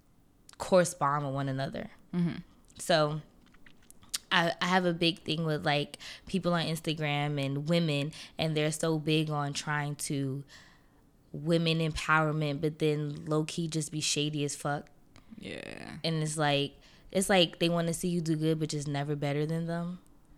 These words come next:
Speaker 1: So it's something that I keep thinking about, and I really wanna, like, try to come together. Like, Lauren is super dope. I hit her up, and she's
Speaker 2: Oh,
Speaker 1: like,
Speaker 2: thank you.
Speaker 1: "Yeah, come through." It's like we need more of that energy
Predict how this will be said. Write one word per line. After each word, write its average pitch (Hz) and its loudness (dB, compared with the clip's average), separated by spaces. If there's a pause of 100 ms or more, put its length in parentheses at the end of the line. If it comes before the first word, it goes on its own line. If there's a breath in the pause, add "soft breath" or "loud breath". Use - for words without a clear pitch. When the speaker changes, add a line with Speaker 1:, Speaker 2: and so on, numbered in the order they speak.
(440 soft breath)
Speaker 1:
So 143 0 (520)
it's 165 -2
something 151 -4
that 147 0
I 139 -2
keep 151 -6
thinking 151 -2
about, 139 -2
and 147 -6
I 139 -4
really 143 0
wanna, 139 -4
like, 143 -6
try 143 -4
to 143 -6 (600 loud breath)
come 156 -2
together. - -4
Like, - -6 (280 loud breath)
Lauren 175 6
is 160 0
super 180 2
dope. 147 2 (300)
I 147 2
hit 170 2
her 175 4
up, 156 0
and 156 -2
she's 175 -4
Speaker 2:
Oh, - -4
Speaker 1:
like, 175 4
Speaker 2:
thank 165 0
you. 277 6
Speaker 1:
"Yeah, 392 4
come 359 -4
through." 330 2
It's - -6
like 170 -2 (680 soft breath)
we 202 4
need 185 2
more 170 2
of 147 2
that 151 2
energy 135 -8